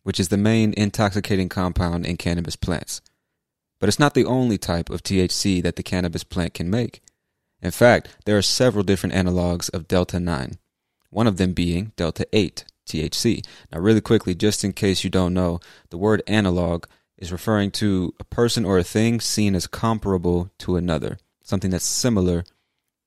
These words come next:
to something else. So an analog of Delta nine is something comparable or similar to Delta nine. And in this case, that would be Delta eight T H C, okay?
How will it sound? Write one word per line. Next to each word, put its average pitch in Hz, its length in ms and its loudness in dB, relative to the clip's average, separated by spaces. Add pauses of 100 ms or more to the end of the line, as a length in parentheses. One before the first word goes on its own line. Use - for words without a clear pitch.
(180)
to - 80 -20
something 87 400 -4
else. 55 180 -4
So 98 160 2
an 87 160 0
analog 98 540 4
of 85 80 -4
Delta 92 320 0
nine 101 340 -2 (260)
is - 120 -6
something 90 480 -2 (260)
comparable 98 520 -2
or 90 100 2
similar 92 580 -2 (380)
to - 100 -4
Delta 85 260 -2
nine. - 320 -8
And 82 120 -4
in 85 140 -2
this 101 140 0
case, 87 360 -2
that 82 160 0
would 82 100 -6
be 82 140 -4
Delta - 400 -6
eight - 260 -2 (320)
T 80 180 -6
H - 120 -6
C, - 240 -8 (120)
okay? 87 200 -4